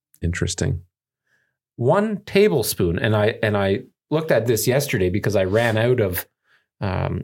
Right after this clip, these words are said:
Speaker 2: olive oil at home. And Natalie says, "Well, use the coconut oil." I said to her, "You know, do you know how much saturated fat is in coconut oil?" So I pulled out, we have a, a liquid coconut oil,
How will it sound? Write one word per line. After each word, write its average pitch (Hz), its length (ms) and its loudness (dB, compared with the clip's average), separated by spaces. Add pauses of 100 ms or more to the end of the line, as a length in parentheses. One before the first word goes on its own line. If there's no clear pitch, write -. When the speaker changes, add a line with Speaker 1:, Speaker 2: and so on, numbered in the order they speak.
Speaker 2:
olive 139 300 2
oil 90 260 0
at 85 120 0
home. 98 240 0
And 87 80 0
Natalie 90 320 0
says, 95 240 0
"Well, 98 160 0
use 120 300 0
the 104 280 0 (380)
coconut 143 400 0
oil." 85 400 -2 (720)
I 107 80 2
said 110 340 0
to 123 100 0
her, 104 140 4
"You 131 180 0
know, 123 200 0 (100)
do 143 80 -2
you 202 180 -2
know 185 400 0
how 135 160 -2
much 160 300 0
saturated 170 680 -2
fat 147 440 -2 (1040)
is 135 100 -2
in 143 100 2
coconut 160 420 0
oil?" 180 220 -2
So - 120 -2
I 113 80 2
pulled 135 320 0
out, 113 160 0
we 113 140 0
have 104 220 2
a, 95 380 2
a 120 60 -2
liquid 120 420 0
coconut 90 460 -2
oil, 80 340 -4